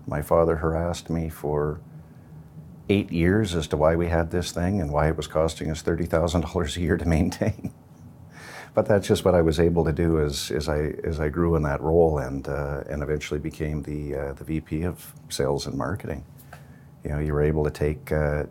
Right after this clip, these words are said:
you know, new initiatives like that and expand upon it and, uh, and become more of a leader in the marketplace.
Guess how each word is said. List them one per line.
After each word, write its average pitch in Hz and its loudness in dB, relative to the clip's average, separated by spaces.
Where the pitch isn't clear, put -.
you 82 -4
know, 78 -4
new 78 -2
initiatives 76 -6
like 64 -4
that 78 0
and - -8
expand 90 -2
upon 62 -2
it 78 -4
and, 71 -4
uh, 73 -4
and 71 -6
become 76 -2
more 73 -2
of 67 -6
a - -4
leader 80 -2
in 67 -4
the 65 -6
marketplace. - -6